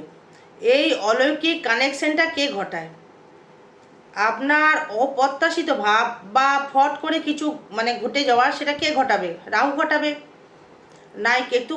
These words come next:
ঘটাবে, আর নাই শনি ঘটাবে, না মঙ্গল ঘটাবে। আমা-, মানে, আমার হিসাবে কিন্তু ঘটাচ্ছে রাহু। যে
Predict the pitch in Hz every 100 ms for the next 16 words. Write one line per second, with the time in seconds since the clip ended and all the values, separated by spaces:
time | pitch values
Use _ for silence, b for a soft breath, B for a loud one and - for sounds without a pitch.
0 | 285 302 294 285 294 285 - - - -
1 | - - - 214 240 240 247 269 277 269
2 | 269 277 285 294 320 330 294 240 208 185
3 | 175 170 151 165 - - B B B B
4 | - 233 277 - - 208 247 240 220 269
5 | 330 311 285 247 254 339 359 277 277 269
6 | 226 220 233 - 330 254 196 214 202 143
7 | - - B B B - 202 262